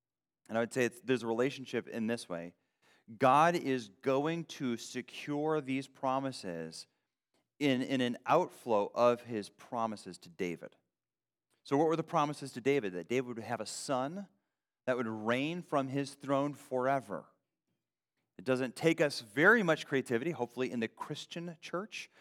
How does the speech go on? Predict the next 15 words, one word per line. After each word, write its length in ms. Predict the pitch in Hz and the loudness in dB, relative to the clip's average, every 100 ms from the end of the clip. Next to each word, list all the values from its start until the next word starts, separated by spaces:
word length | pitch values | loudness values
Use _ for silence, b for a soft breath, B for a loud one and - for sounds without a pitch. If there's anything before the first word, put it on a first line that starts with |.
| b b b | b b b
to 140 | 156 | 2
know 300 | 139 147 170 | 4 6 6
who 220 | 170 170 | 6 4
this 260 | 160 156 - | 4 2 -2
son 300 | - - 175 | -2 2 4
of 140 | 170 127 | 4 4
David 400 | 147 156 170 - | 4 6 2 4
is. 420 | 147 180 262 - b b b - | 6 6 6 0 b b b -20
It's 100 | 110 | -8
Jesus 420 | - 156 156 - | 0 0 0 -4
Christ, 580 | - 175 208 - - - _ _ _ _ - | -2 0 0 -6 -16 -20 _ _ _ _ 0
the 120 | 139 | 0
son 360 | - - 151 | 2 4 6
of 260 | 147 147 - _ _ _ _ _ _ _ _ | 6 4 -2 _ _ _ _ _ _ _ _
David. 460 | - 135 131 190 | 4 4 6 2